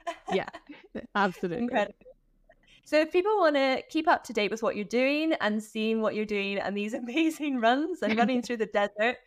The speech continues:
Speaker 1: Oh my goodness, I cannot wait to see how you get on with that. I'm sure you will crush it, but I'm excited to hear the horror stories as well. <laughs> If people want to keep up to date with all of that or get in touch about coaching, where should they go?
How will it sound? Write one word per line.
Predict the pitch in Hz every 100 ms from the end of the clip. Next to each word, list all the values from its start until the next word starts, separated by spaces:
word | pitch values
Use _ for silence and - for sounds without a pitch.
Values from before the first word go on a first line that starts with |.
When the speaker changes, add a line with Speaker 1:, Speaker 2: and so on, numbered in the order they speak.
| _ _
Speaker 1:
Oh | - 247
my | 233 220
goodness, | 208 208 220 - -
I | 208
cannot | 240 214 190
wait | 196
to | -
see | - 208
how | 196
you | 190
get | 185
on | - 185
with | 185
that. | 180 226 -
I'm | 196
sure | 196 196
you | 190
will | 185
crush | - 180 -
it, | 175 - -
but | - - -
I'm | 202 208
excited | 196 - 220 214 220 190
to |
hear | 262 285
the | 233 226
horror | 226 220 233
stories | - 190 190 196
as | 254 -
well. | 208
<laughs> | - - - - - - _ -
If | 254 311
people | 311 330
want | 302
to | 277
keep | -
up | _ -
to | 220
date | 208
with | 208
all | 196 190
of | 185
that | 175 190 - _ -
or | 240
get | 233 226
in | 226
touch | 240 -
about | 190 180 -
coaching, | 185 - - 180
where | 185 180
should | 170 -
they | -
go? | -